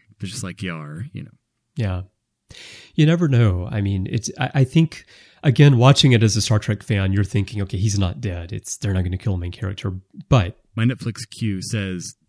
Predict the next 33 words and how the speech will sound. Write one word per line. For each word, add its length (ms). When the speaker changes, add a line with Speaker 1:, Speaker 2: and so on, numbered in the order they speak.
Speaker 1:
I 100
still 220
got 200
a 40
couple 180
more 100
seasons 400
left. 200
So 100
I 140
just, 240
I 140
know 280
Speaker 2:
<laughs> 180
Speaker 1:
he's 160
not, 240
he's 200
not 200
dead. 340
Speaker 2:
But 120
if 100
it 80
had 260
been 640
Reed 800
or 200
Trip 500
or 160
T'Pol 840
who 140
they 160
had 200
found, 500